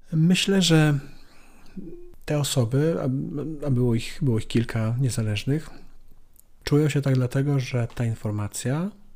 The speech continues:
była po prostu przekazywana źle lub jest przekazywana źle. Czują się trybikami w korporacji, uważają, że jedynym,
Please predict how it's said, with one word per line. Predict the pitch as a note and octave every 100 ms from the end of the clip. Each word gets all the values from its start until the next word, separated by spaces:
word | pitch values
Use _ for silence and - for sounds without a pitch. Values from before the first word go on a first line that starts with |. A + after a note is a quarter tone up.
| - - - - - -
była | B2+ C3 C#3+ C#3+ D3 - - - -
po | -
prostu | C3+ -
przekazywana | - - A#2+ A#2 A2+ A2+
źle | G2+ F#2 - - - -
lub | B2
jest | A2+ G#2+
przekazywana | - A2+ G#2 G2+ G2
źle. | G2 F2 - - - - - - - - - - -
Czują | - C3 A#2+
się | - A#2+
trybikami | - A#2+ A#2+ - B2+ A2+
w |
korporacji, | - G#2 A2 A#2 C3+ - D#3
uważają, | B2+ A#2 A2+ A2
że | A2+
jedynym, | A2 A#2+ A#2+ A#2 A2+